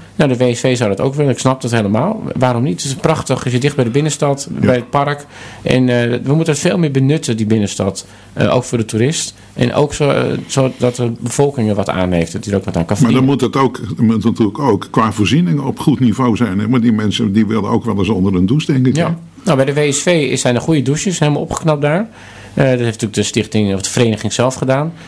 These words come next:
Speaker 1: Bij de Graafhaven ook prima douches en, eh, toiletgebouwen. Bij de gemeentehaven hebben we dat, eh, achter de vo-, voormalige havenwinkel,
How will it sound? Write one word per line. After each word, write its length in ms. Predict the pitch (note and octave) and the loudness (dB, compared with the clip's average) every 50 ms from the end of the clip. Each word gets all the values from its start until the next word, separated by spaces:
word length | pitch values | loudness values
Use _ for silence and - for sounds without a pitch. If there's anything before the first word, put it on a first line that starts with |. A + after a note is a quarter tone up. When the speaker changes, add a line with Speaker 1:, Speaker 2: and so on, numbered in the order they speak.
| - - | -12 -4
Speaker 1:
Bij 100 | - C#3 | -2 -2
de 60 | B2 - | 0 2
Graafhaven 500 | - C3+ B2+ - - A#2 G#2+ G#2 B2 C#3 | 0 0 0 0 0 -2 0 0 -2 -4
ook 60 | C#3 | -4
prima 260 | C#3 D#3 D#3 D3 C#3+ | -2 0 0 0 2
douches 480 | C3 C3+ C#3+ C#3 C#3+ D3+ D3 - - - | 2 2 0 0 0 -2 -4 -4 -2 -2
en, 220 | - B2 B2 A#2+ | 0 0 2 2
eh, 60 | A#2 | 0
toiletgebouwen. 680 | A#2 - - A#2+ A#2+ - - B2 A#2+ A2+ A2+ A2+ A#2+ A#2+ - - - - - - | 0 0 -2 -2 -2 -2 -2 -2 0 0 0 0 -2 -4 -6 -14 -20 -20 -10 -2
Bij 100 | - B2 | -2 0
de 60 | B2 | 0
gemeentehaven 680 | - - C3+ C#3 C#3+ C#3 - B2+ A#2 G#2+ G2+ - A2 G2+ | 2 2 2 2 2 2 0 0 0 0 0 0 0 0
hebben 180 | G#2 G2+ G2+ | 2 0 0
we 60 | F#2+ | 0
dat, 120 | F#2+ - - | -2 -2 -2
eh, 340 | G2+ F#2+ F#2 F2+ F2+ - - | 0 2 2 2 0 0 -4
achter 220 | G#2 - - G#2+ | -6 -4 -2 -2
de 60 | G2+ | -2
vo-, 220 | F#2+ - - - - | -4 -6 -8 -8 -6
voormalige 460 | - - A2+ G#2 G2 F#2+ G2 - - | 0 0 2 2 2 -2 -4 -4 -2
havenwinkel, 640 | G2 A#2 C#3 C#3 D#3 C#3+ D3 D3 D3 E3 F3 F#3+ | 0 0 0 0 0 0 0 0 0 -2 -2 -2